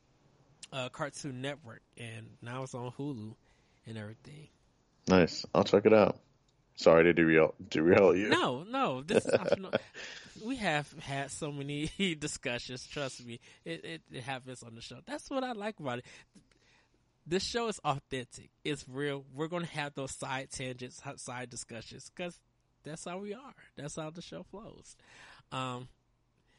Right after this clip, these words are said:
Speaker 1: let's see. Um, not Tenchi Muyo, 'cause I think Tenchi Muyo was the, uh, villain in that,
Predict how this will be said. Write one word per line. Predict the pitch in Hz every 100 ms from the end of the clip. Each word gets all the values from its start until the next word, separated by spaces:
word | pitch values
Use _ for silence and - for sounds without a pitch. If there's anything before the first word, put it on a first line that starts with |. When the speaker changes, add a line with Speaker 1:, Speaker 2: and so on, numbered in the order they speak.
| _ _ _ _ -
Speaker 1:
let's | 220 -
see. | - 107 113 - - _ _
Um, | 156 165 160 151 - - _ _ _ _ _
not | 147 208
Tenchi | - 240 208 180
Muyo, | 151 139 113 107 - 151 _ _ _ _ _ _ _ _ _ _ _ _ _ _
'cause | 165
I | 170
think | - 160 139
Tenchi | - 147 - 139
Muyo | 123 117 110
was | 110 -
the, | 117 -
uh, | 113 113 110 113
villain | 120 110 110 110
in | 101
that, | 113